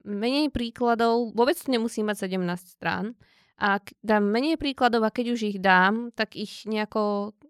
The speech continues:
nejako krajšie opíšem. Vyberem si jeden, dva, tri, ale dám tam tie detaily, dám tam tie pocity, ktoré tie postavy majú, keď sa im to deje, ako pri tom vyzerajú, čo si myslia, alebo skrátka nejako to vykreslím.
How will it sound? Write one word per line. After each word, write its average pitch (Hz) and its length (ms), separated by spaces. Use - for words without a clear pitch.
nejako 240 380
krajšie 254 440
opíšem. 233 420
Vyberem 233 300
si 220 180
jeden, 254 260
dva, 214 180
tri, 196 260
ale 202 200
dám 226 200
tam 233 180
tie 226 160
detaily, 226 520
dám 190 200
tam 208 220
tie 208 140
pocity, 247 420
ktoré 196 320
tie 196 160
postavy 196 480
majú, 220 460
keď 208 180
sa - 180
im 196 140
to 190 160
deje, 202 440
ako 262 280
pri 233 180
tom 214 240
vyzerajú, 202 600
čo - 180
si - 180
myslia, 196 580
alebo 185 480
skrátka 233 480
nejako 269 340
to 233 120
vykreslím. 185 760